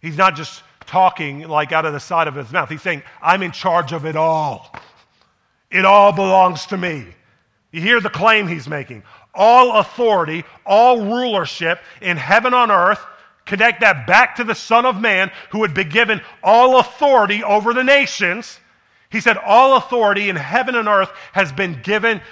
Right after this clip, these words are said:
to me." "Go, therefore, now and make disciples of all nations, baptizing them in the name of the Father and the Son and the Holy Spirit, teaching them to observe all that I have commanded you.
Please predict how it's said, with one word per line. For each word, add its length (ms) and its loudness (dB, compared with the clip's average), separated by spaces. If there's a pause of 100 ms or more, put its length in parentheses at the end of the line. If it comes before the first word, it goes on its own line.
(100)
to 140 -6
me." 360 -6 (1700)
"Go, 300 6
therefore, 500 0
now 240 2
and 100 -2
make 200 -4
disciples 580 -2
of 160 0
all 220 4
nations, 600 -8 (280)
baptizing 680 2
them 160 -2
in 80 -6
the 80 -8
name 160 -4
of 60 -12
the 80 -8
Father 320 0
and 120 -6
the 40 -12
Son 260 -2
and 100 -8
the 60 -6
Holy 240 -6
Spirit, 460 -6 (320)
teaching 420 -8
them 140 -2
to 160 -6
observe 380 -2
all 280 0
that 140 0
I 80 6
have 160 -2
commanded 500 -6
you. 160 -16